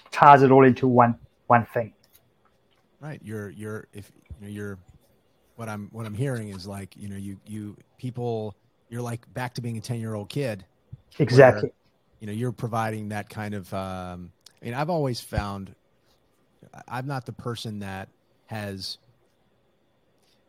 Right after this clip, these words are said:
Speaker 2: I, I've leaned heavily on, on platforms to kind of discover music
Speaker 1: Mm-hmm.
Speaker 2: where, you know, I'm not, I don't know, I'm not going into a club necessarily to learn about the band. Like, I might hear it on the radio, or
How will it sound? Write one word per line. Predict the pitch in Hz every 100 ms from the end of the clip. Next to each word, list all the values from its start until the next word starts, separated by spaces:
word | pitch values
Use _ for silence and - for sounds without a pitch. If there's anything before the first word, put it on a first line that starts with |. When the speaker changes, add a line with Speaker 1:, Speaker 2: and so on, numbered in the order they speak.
| _ _ _ _
Speaker 2:
I, | 113 -
I've | 131 120 - 131
leaned | 131 147 160 143
heavily | 120 139 139 131
on, | 110 113
on | 110 104
platforms | - 143 147 - 110 104 98
to | - 107
kind | 110 104
of |
discover | 95 - 123 101 95
music | 110 117 - - _ -
Speaker 1:
Mm-hmm. | 151 147 208 -
Speaker 2:
where, | 107 104 101
you | 104
know, | 104
I'm | 113 127
not, | 127 120 110 _
I | 120
don't | 127
know, | 113 107 - 98 - 78 -
I'm | 113
not | 123
going | 131 123
into | 110 107
a |
club | 98 - 123 120
necessarily | 113 - 98 107 101 98
to | 92
learn | 98 98 95
about | 92 92
the | -
band. | 92 87 80 76
Like, | 90 87
I | 101
might | 98 92
hear | 104 92
it |
on | 92
the | 104
radio, | 127 120 104 95
or | 90 90 92